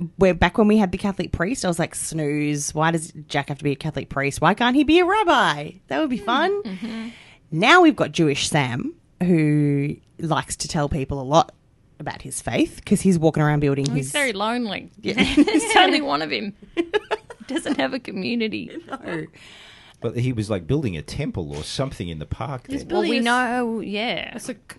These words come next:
Speaker 4: a succur-, succur-?
Speaker 3: I, I feel like I learned a lot about the Jewish culture from that twenty minutes of television.
Speaker 1: Yes, Sukkot
Speaker 2: Mm.
Speaker 1: is
Speaker 2: Consider yourself
Speaker 1: given.
Speaker 2: an expert.
Speaker 1: And it's actually someone tweeted me, um, <laughs> a YouTube video of Mayim Bialik talking about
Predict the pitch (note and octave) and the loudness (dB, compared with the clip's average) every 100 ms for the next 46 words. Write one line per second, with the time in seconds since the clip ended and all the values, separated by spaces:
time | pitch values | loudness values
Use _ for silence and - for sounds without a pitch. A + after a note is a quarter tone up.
0 | - A3 - A3 G#3 A#3+ C4 A#3 A#3 - | -14 -12 -10 -14 -10 -8 -6 -6 -10 -14
1 | G#3 G3 - F#4+ - - G2+ G2+ G#2 G2+ | -16 -14 -10 -10 -10 -6 -4 -2 -2 -2
2 | A2 G2+ E2+ E2+ E2 F2+ E2+ D#2+ D#2+ E2+ | -2 -2 -2 -4 -2 -2 -2 -6 -4 -2
3 | E2+ E2 E2 D2+ D2+ D#2 - - D2 - | -2 -2 -6 -8 -8 -10 -10 -10 -10 -12
4 | C#2+ D2+ D2+ - F2 D#2 D#2 C#2+ - - | -14 -12 -12 -10 -8 -8 -8 -10 -10 -4
5 | D#3+ - - G#3+ A3 A#3 - - - - | -4 -4 -4 2 2 2 -6 -12 -12 -2
6 | A3 C4+ A3 F#3+ - D#3+ - - - - | 0 0 2 2 2 0 -2 -6 -14 -16
7 | C3 - _ - A3+ G#3 B3 A#3+ A#3 A#3 | -18 -20 _ -10 -8 -2 0 2 0 2
8 | A#3 A#3 A3 F#3+ F3 E3+ E3 D#3 D#3 D3 | 4 4 6 4 4 4 2 2 0 0
9 | D3+ - _ - - - - - - - | -2 -6 _ 4 4 4 2 4 4 0
10 | - B3 G#3+ A3+ A3+ F#3 F3 D#3+ D3+ F3+ | -8 -6 -4 -2 0 2 4 6 4 2
11 | D#3+ D#3 D#3+ D3+ D3 D#3+ D#3 - - D3+ | 2 2 2 2 2 0 -2 -6 -8 -6
12 | D#3+ D#3 C#3+ D3 | -4 0 0 -2